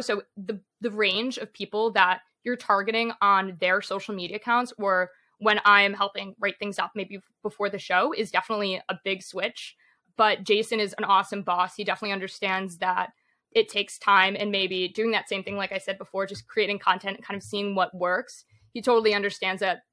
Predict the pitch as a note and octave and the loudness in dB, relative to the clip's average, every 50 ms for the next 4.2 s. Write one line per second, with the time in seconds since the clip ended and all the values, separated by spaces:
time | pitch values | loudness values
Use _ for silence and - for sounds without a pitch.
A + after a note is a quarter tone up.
0 | _ _ _ G#3+ F#3+ _ _ _ _ - A3+ A#3+ A#3 - G#3+ G#3+ G#3 G#3+ G#3 G3 | _ _ _ -10 -10 _ _ _ _ 4 4 4 6 6 4 4 4 2 0 0
1 | G3+ G3+ G3 F#3+ - G3 F#3+ F3 F#3+ F#3 F3+ - - G3 G3+ F3+ F3 - _ _ | -4 -8 -8 -6 -6 -6 -6 -6 -6 -8 -8 -2 0 0 2 2 0 -6 _ _
2 | _ _ _ G#3 A3 G3+ A#3+ A#3+ A3+ G#3+ G3 G#3 - G#3+ G3 F#3 F#3 G3 G3 F#3+ | _ _ _ -10 0 4 6 6 6 6 4 -2 -6 -6 -6 -2 -2 -2 -2 -2
3 | _ G3 F#3 F#3 - G3+ F3+ G3 F#3+ F3+ F3 E3 F#3+ F#3 F#3+ - - G3+ G3+ G3 | _ -6 -6 -6 -10 -10 -6 -2 -2 -2 0 0 -2 -2 -2 -2 -4 -4 2 4
4 | F#3+ F#3 F#3+ F#3 | 4 4 2 0